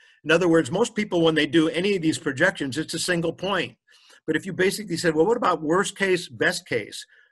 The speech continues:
Or maybe two to the left on worst case, or three to the left on best case, three to the right best case, and then the case, that's seven.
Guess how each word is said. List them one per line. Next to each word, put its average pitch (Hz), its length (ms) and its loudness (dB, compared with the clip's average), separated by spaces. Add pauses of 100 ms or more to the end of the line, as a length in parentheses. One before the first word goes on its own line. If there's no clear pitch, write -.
Or 170 60 2
maybe 190 340 2 (180)
two 311 260 4
to 247 80 4
the 165 120 6
left 143 400 0
on 151 140 -2
worst 139 320 0
case, 123 260 -2
or 123 80 -4
three 254 320 -4
to 262 80 6
the 208 40 6
left 156 300 2
on 143 120 -6
best 131 260 -2
case, 120 240 -6 (160)
three 247 260 -2
to 226 120 -2
the 160 120 6
right 143 340 2
best 139 260 -4
case, 131 240 -2
and 151 120 -4
then 156 320 2 (320)
the 151 520 4 (140)
case, 202 240 -2
that's 151 220 0
seven. 151 500 -2